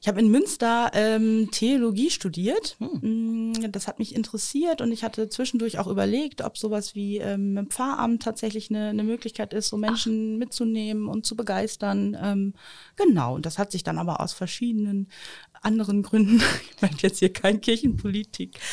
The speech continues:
Speaker 1: äh, Talk aufmachen, aber, ähm, hat sich das dann eben so ein bisschen, ähm, ja, gelegt sozusagen und dann habe ich mich doch für andere Dinge entschieden.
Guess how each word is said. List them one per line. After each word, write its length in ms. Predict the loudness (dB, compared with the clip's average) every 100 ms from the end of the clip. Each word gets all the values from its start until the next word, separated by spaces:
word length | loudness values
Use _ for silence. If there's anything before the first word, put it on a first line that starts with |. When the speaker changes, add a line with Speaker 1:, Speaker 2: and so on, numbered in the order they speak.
| -6 2
Speaker 1:
äh, 160 | 2
Talk 280 | 4 4 4
aufmachen, 480 | 4 4 4 4 2
aber, 300 | 4 4 2 0 -8 -6
ähm, 380 | 2 4 4 2
hat 140 | 0 -2
sich 120 | -4
das 200 | -4 -2
dann 120 | -4
eben 220 | -2 -4
so 100 | -2
ein 60 | -2
bisschen, 580 | -4 -4 -2 0 -2 -4
ähm, 460 | -8 -6 -6 -8 _ _ -20 -14
ja, 60 | -8
gelegt 480 | 0 2 4 2 0
sozusagen 680 | -2 -2 -4 -2 -2 -2 -2
und 60 |
dann 120 | -2 -4
habe 140 | -6
ich 100 | -8
mich 140 | -6
doch 140 | -6 -10
für 260 | -8 -4
andere 240 | 0 0 0
Dinge 260 | 2 2
entschieden. 540 | 2 -2 -2 -2 -4